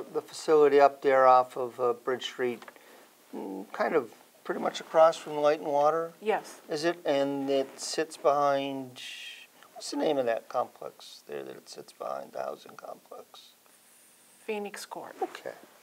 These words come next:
Speaker 1: And, uh, your hours are, are, are what up there, Diana?
Speaker 2: Monday, s-, beginning, um, next week, Monday,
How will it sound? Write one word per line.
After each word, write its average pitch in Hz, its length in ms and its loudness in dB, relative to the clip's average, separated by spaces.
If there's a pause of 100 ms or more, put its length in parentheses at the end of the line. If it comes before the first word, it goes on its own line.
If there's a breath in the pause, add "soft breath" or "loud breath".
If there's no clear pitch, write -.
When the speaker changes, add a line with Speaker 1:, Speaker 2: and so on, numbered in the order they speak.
(580 loud breath)
Speaker 1:
And, 170 400 6
uh, 170 220 8 (680)
your 190 320 4
hours 175 500 8
are, 160 60 4
are, 151 720 2
are 147 140 4
what 147 360 0
up 139 240 -4
there, 160 220 -10
Diana? 151 500 -12 (1080 soft breath)
Speaker 2:
Monday, 226 720 0 (760)
s-, - 220 -16 (120)
beginning, 208 420 -2
um, 175 280 -6
next 190 280 -8
week, 170 300 -8 (180)
Monday, 202 600 -4